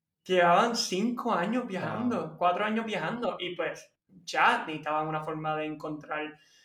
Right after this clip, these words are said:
Speaker 1: de encontrar, eh, ingresos.
Speaker 2: Ujú.
Speaker 1: Muchos de ellos trabajaban remoto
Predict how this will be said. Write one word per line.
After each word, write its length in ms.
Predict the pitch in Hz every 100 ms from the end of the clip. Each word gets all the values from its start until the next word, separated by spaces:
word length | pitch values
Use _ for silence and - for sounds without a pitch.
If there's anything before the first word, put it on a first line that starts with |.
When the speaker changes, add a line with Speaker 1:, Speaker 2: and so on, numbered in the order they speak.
| _ _ _ - -
Speaker 1:
de 120 | 175
encontrar, 600 | 170 170 - 156 156 156
eh, 360 | 160 151 147 -
ingresos. 600 | 165 156 156 233 - - -
Speaker 2:
Ujú. 200 | 135 190 _ _
Speaker 1:
Muchos 420 | - 180 185 240
de 100 | 190
ellos 180 | 175 220
trabajaban 440 | 202 151 160 165
remoto 720 | 170 233 151 - 185 226 -